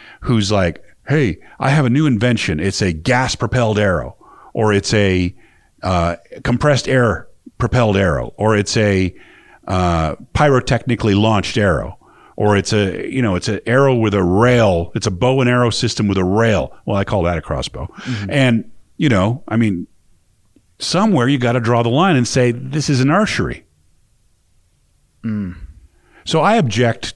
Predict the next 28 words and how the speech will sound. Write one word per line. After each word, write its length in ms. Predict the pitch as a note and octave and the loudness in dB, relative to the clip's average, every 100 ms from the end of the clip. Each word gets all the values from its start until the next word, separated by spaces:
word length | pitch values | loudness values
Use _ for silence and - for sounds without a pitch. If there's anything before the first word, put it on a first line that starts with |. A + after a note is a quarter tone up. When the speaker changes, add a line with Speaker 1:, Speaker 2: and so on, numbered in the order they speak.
| _ | _
Speaker 1:
to 760 | - G#2+ G2+ G2 F#2+ F#2 F2+ G2 - _ _ _ _ | -4 0 2 2 2 0 -2 -4 -16 _ _ _ _
the 280 | - F2+ G2+ | -10 -2 0
idea 840 | F#2 F2 D2+ G#2 G#2 C#2+ A1 C2+ - | 2 0 -2 0 0 0 -4 -8 -6
of 200 | F2+ F2 | -4 -2
more 300 | F#2+ A#2 A#2+ | 0 2 2
electronics 720 | G#2+ F#2+ - G#2 G2+ G2+ - | 0 -2 -4 -2 0 -2 -4
or 140 | E2 | -4
electronics 580 | E2 E2 - G2+ G2 - | -2 -4 -4 -2 -2 -4
at 80 | E2 | -6
all 300 | - F#2+ F#2 - | -2 0 0 0
on 260 | D2+ D2 | -2 -2
bows 600 | D2+ B2+ A#2 D#2 D2+ - - - - - _ | 0 0 2 2 0 -4 -12 -20 -20 -20 _
strictly 440 | - - D#3+ C3+ | -10 -2 0 2
because 360 | A2+ G#2+ A2 F#2+ | 0 0 0 0
we 100 | F#2 | 0
need 100 | F#2+ | 0
a 60 | F2 | 2
line 260 | F2 E2 | 0 2
in 100 | D#2+ | 0
the 60 | D2+ | 0
sand, 380 | - D#2+ D2 C#2 | -2 -2 -2 -2
and 120 | C#2 | -2
that 140 | D2 | -4
crosses 420 | - D#2 C2+ B1+ C2+ | -4 -4 -4 -4 -8
it 80 | A#1+ | -6
in 60 | |
my 140 | B1+ C2 | -8 -8
mind. 280 | B1 - | -10 -14